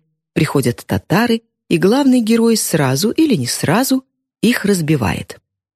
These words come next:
Никакого татарского ига в былинах нет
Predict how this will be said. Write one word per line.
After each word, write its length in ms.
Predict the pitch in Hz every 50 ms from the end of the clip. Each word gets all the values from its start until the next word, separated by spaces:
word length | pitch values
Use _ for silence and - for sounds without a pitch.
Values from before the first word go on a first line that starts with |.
| _ _ _ _ _ -
Никакого 640 | - 170 208 254 247 - 277 277 - - 190 151 147
татарского 600 | - 160 160 - 156 147 - - - - 143 151
ига 340 | 156 190 254 254 247 214 180
в 60 | 151
былинах 560 | 143 165 165 185 208 214 208 185 - - -
нет 400 | - 147 147 139 139 170 - -